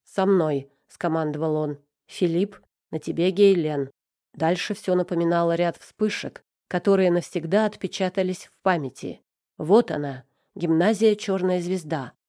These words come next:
и знакомая комната. Вот бледное лицо директора Рейдеса и краткое: «Берите студентов.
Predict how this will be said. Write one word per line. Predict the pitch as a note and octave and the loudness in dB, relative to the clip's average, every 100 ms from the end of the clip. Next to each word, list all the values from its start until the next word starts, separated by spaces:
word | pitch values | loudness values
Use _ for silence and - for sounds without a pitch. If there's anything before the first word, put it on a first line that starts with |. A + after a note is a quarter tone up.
| _ | _
и | F#3 | -4
знакомая | E3+ E3 - G3 G#3 G#3 | 0 0 2 2 4 2
комната. | G#3 E3 D3+ D3 D3+ C#3+ C#3 _ _ _ _ - | 0 0 0 -4 -6 -10 -12 _ _ _ _ -4
Вот | F3 A3 G#3+ - - | 2 2 0 -8 -6
бледное | F3 F#3 F3+ E3 D#3+ | 0 2 2 2 0
лицо | D#3+ - E3+ | -2 -4 -4
директора | D3 D#3+ D#3+ - D3+ | -2 -4 -4 -4 -4
Рейдеса | D3+ G3 F#3+ G3 - F#3+ F3+ _ _ _ _ - | 0 2 2 -2 -4 -6 -6 _ _ _ _ -8
и | E3+ | -4
краткое: | F#3 F3+ D#3+ - C#3 C3+ B2+ _ _ _ | 2 2 0 -8 -8 -8 -12 _ _ _
«Берите | - F#3 G#3+ G#3+ G3+ | 2 4 4 2 -2
студентов. | G#3+ F3+ F3 C3+ - - | -2 0 0 -2 -6 -14